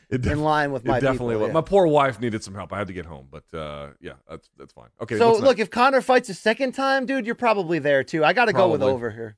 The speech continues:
Speaker 2: I gotta
Speaker 1: Yeah,
Speaker 2: go
Speaker 1: I'll take
Speaker 2: over.
Speaker 1: the over. I'll take the over.
Speaker 2: All right, here we go. Number two. The number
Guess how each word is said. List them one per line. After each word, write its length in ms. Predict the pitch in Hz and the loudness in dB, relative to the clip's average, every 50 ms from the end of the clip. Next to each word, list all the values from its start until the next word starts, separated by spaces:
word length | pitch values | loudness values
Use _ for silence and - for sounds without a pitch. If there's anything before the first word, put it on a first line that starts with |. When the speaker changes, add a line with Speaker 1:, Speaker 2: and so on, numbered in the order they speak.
| _ - | _ -8
Speaker 2:
I 80 | 123 | -4
gotta 160 | 139 147 139 | -2 0 0
Speaker 1:
Yeah, 60 | 113 110 | 2 2
Speaker 2:
go 80 | 110 | 2
Speaker 1:
I'll 80 | 131 135 | 2 0
take 80 | 151 | 0
Speaker 2:
over. 80 | 110 113 | -2 -2
Speaker 1:
the 80 | 110 101 | -2 -2
over. 200 | 90 85 82 90 | -4 -4 -4 -4
I'll 100 | 113 117 | -4 -2
take 180 | 131 113 82 | -4 -6 -8
the 100 | 90 85 | -8 -12
over. 240 | 82 76 69 65 _ _ _ _ _ _ _ _ _ _ _ _ - | -14 -14 -16 _ _ _ _ _ _ _ _ _ _ _ _ _ 0
Speaker 2:
All 120 | 180 202 | 2 4
right, 100 | 208 185 | 4 4
here 100 | 196 220 | 4 2
we 80 | 240 220 | 2 2
go. 120 | 220 220 | 2 2
Number 240 | 208 220 208 214 208 | 2 2 0 0 0
two. 240 | - - 226 190 160 | 0 2 2 2 2
The 100 | 165 185 | 2 0
number 380 | 220 247 240 233 233 226 226 | 0 0 2 2 4 4 2